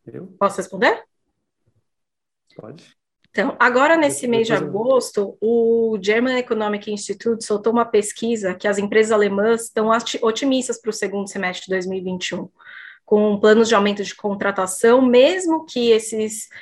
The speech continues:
Speaker 2: esses contratos sejam de formatos mais flexíveis do que antes se via no, no período pré-pandemia, né?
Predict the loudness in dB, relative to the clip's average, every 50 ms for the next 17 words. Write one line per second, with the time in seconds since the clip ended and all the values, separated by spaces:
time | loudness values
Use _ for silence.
0 | -20 -20 _ _ -2 -2 0 -2 -6 -4 2 4 4 4 4 4 2 2 2 2
1 | 0 -2 -4 0 4 4 6 6 6 4 2 2 0 -2 0 0 2 2 4 4
2 | 2 2 0 0 0 2 2 2 0 0 2 2 2 2 0 -6 -10 -8 -6 -4
3 | -4 -4 -2 -4 -4 -4 -4 -6 -6 -6 -6 -6 -2 0 2 2 2 0 0 0
4 | 0 0 0 -2 -4 -8 -10 -8 -8 -8 -8 -6 -6 -2 0 2 2 4 4 2
5 | 2 0 -2 -4 -6 -6 -6 -6 -6 -6 -4 -4 -4 -2 -2 -2 -2 -4 -4 -6
6 | -4 -4 -2 0 0 0 -2 -4 -2 0 0 0 0 -2 -4 -6 -8 -10 -10 -10
7 | -10 -12